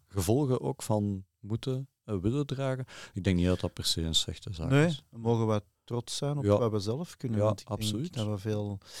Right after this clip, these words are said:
Speaker 2: hey, het, het is een beetje ook met het, eh, eh, wat je vandaag allemaal ziet rond, eh,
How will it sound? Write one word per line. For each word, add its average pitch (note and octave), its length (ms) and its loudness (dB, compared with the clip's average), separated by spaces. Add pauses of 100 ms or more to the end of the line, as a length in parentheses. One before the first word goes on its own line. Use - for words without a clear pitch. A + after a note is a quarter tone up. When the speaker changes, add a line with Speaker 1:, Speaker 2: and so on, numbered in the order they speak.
(140)
Speaker 2:
hey, C#3+ 100 2
het, C#3 100 -4
het C#3 160 -6
is B2 60 -2
een A#2+ 100 2
beetje A2+ 240 -4
ook B2+ 120 -4
met C3 280 -2
het, A#2+ 280 -4
eh, A2 160 0 (600)
eh, A#2 120 -8
wat A2 160 -2
je A2+ 100 -6
vandaag G#2+ 320 2
allemaal A#2+ 260 0
ziet G#2 340 -4
rond, A2 340 0
eh, A2 60 2